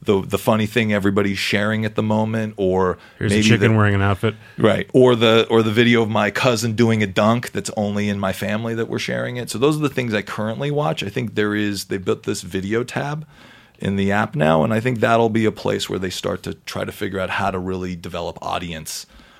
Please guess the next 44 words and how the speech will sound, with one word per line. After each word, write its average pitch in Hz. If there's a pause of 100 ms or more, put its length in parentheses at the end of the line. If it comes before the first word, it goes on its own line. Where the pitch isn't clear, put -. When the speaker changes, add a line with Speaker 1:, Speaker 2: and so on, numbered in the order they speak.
Speaker 1:
where 95
you're 90
coming 98
back 90
over 87
and 87
over 85
for 87
the 92
same 87
thing. -
Speaker 2:
And 131
then 147
what 165
do 180
you 175
think 196
about 143
Snapchat, 113
which 104
is -
currently 98
a -
thing 95
everyone's 92
obsessed 151
with? 127
Um, 101
their 107
ad 120
business, 127
their 107
model 123
right 127
now 127
is 117
based 113
on 110
sort 107
of 104
selling 107
T 110
V-like 104
ads. 98